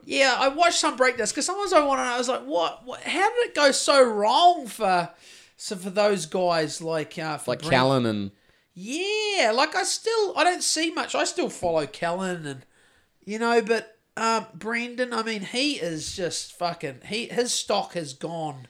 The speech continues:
Speaker 2: There's, like, there's complete,
Speaker 1: His
Speaker 2: there's YouTube channels that are almost dedicated to
Speaker 1: Yeah.
Speaker 2: taking
Speaker 1: And
Speaker 2: these
Speaker 1: Reddit,
Speaker 2: guys down.
Speaker 1: Reddit.
Speaker 2: Oh.
Speaker 1: But,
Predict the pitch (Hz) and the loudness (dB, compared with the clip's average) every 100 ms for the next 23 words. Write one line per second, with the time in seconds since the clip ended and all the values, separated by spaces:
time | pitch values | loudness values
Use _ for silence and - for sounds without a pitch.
0 | _ - 180 220 233 170 208 190 - - | _ -8 -2 4 4 4 -2 -4 -10 -8
1 | 190 220 254 196 202 185 226 302 240 180 | -6 4 6 6 4 4 2 2 0 0
2 | - 170 147 139 135 151 147 135 107 98 | 2 2 4 4 4 4 4 4 2 2
3 | 139 156 165 139 117 107 95 _ - - | 4 4 4 2 4 2 -2 _ -10 -6
4 | 165 233 247 147 - 131 - 117 120 101 | -4 0 0 0 2 2 2 0 2 2
5 | 101 110 98 - 110 113 113 220 143 - | 6 6 4 2 2 4 2 2 -2 -6
6 | - 110 320 | 0 0 0